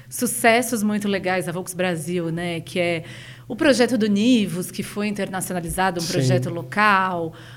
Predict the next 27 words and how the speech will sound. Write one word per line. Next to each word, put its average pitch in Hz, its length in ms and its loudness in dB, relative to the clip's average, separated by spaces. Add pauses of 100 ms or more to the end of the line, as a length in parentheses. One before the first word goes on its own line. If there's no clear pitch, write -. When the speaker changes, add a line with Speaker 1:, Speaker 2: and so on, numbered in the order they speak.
(120)
Speaker 1:
o, 202 840 0
o 190 40 0
Volks 226 340 2
Play, 220 600 4
que 196 120 -8
também 202 460 2
ganhou 196 300 2
um 196 120 0
espaço, 185 560 0
um 170 60 -6
certo 185 320 -2
protagonismo. 170 1120 -4 (720)
Qua-, - 200 2
é, 240 380 4 (180)
qual 403 160 0
você 440 260 2
entende 254 560 4
que 208 140 -2
é 226 40 2
o 214 40 0
papel 208 640 2
da 190 160 2
operação 196 480 0
brasileira 185 480 2
na 247 160 2
contribuição 233 1080 0 (180)
global? 180 680 2